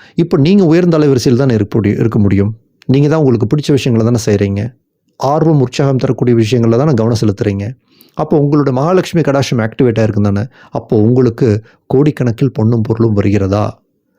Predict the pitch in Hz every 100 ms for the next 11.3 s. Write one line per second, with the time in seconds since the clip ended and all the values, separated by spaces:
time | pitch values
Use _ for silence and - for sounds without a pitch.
0 | _ _ 143 196 - 143 131 147 156 107
1 | 101 143 156 127 113 110 127 127 113 107
2 | 107 101 104 107 98 98 110 110 110 160
3 | - _ - 170 165 156 147 175 - 104
4 | 101 98 107 98 - - - - 156 180
5 | 160 143 160 190 247 190 127 110 107 117
6 | 127 123 110 107 107 107 _ - - -
7 | 175 208 208 240 156 131 131 117 113 -
8 | 107 104 95 107 98 104 214 _ _ _
9 | _ _ _ _ _ _ 151 220 220 175
10 | 143 127 139 110 101 139 123 113 98 101
11 | 98 -